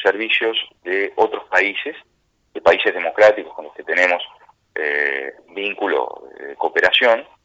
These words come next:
y que, eh, la divulgación de esa información pueda significar un perjuicio,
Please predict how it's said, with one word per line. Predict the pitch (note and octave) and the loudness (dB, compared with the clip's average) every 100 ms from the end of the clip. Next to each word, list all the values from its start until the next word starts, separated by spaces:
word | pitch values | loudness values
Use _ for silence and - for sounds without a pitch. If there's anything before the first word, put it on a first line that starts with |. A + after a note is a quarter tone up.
| _ - - - - A#2+ | _ -20 -18 -20 -20 -16
y | A#2+ | -6
que, | C#3 E3 F3 _ _ _ - _ | 0 0 0 _ _ _ -20 _
eh, | G2 F#2 F#2+ | 0 2 0
la | G2+ G2+ | 0 0
divulgación | A2 A2+ A#2 G#2+ A#2+ - D#3+ A#2 E2+ _ _ - | 0 -4 -4 0 2 2 2 0 -2 _ _ -8
de | E2 E2 D#2+ D#2 D2+ - | -4 -4 -6 -8 -8 -4
esa | B2 - | -4 -2
información | G#2+ - - F2+ G2+ G#2+ B2 D3+ - _ _ _ _ | -6 -4 -4 -4 -4 0 -2 -4 -20 _ _ _ _
pueda | G#2 G#2+ B2 C3+ - - _ _ _ | 2 6 8 6 4 -6 _ _ _
significar | - G2+ G2 G2 A2+ B2 | -8 -6 -8 0 4 4
un | A#2+ | 2
perjuicio, | A2 F#2+ - A2+ G#2+ B2+ D3+ | 0 0 0 0 2 2 -2